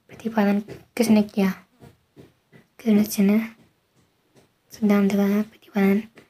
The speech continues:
चंद्रशेखर जी रमन ने किया था। कौन सा देश रत्नों के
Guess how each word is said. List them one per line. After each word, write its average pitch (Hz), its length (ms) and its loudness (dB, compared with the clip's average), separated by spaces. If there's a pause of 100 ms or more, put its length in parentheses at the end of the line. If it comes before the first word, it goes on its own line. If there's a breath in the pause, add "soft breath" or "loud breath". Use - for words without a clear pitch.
(300)
चंद्रशेखर 196 520 -2
जी 196 160 2 (440)
रमन 202 200 2
ने 202 60 -2
किया - 360 -16
था। 214 220 -2 (760)
कौन 220 220 4
सा 214 160 2
देश 208 260 2
रत्नों 214 400 2
के 208 220 2